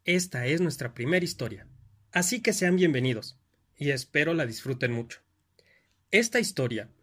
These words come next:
cuenta la aventura de un niño que descubrió de una forma muy extraña lo importante que es tener buenos hábitos de higiene y comer sanamente. Todo ocurrió en un pequeño pueblote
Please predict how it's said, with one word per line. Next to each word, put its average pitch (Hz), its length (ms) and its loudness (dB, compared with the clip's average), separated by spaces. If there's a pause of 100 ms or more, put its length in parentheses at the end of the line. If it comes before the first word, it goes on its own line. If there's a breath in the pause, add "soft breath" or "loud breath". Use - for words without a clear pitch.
(480)
cuenta 175 340 4
la 143 80 0
aventura 123 400 -2
de 135 140 0
un 139 80 0
niño 165 440 0 (200)
que 139 160 -4
descubrió 127 460 -2
de 185 60 2
una 170 140 0
forma 135 380 -4
muy 160 500 2
extraña 123 720 2 (480 soft breath)
lo 127 160 4
importante 127 680 -2
que 123 120 -4
es 120 120 -4
tener 120 320 -4
buenos 117 340 -4
hábitos 117 400 -6
de 101 120 -10
higiene 151 520 0 (420 soft breath)
y 190 140 2
comer 139 380 0
sanamente. 113 640 -2 (1200)
Todo 247 220 4
ocurrió 160 320 2
en 160 80 2
un 165 100 0
pequeño 135 420 -4
pueblote 117 520 -6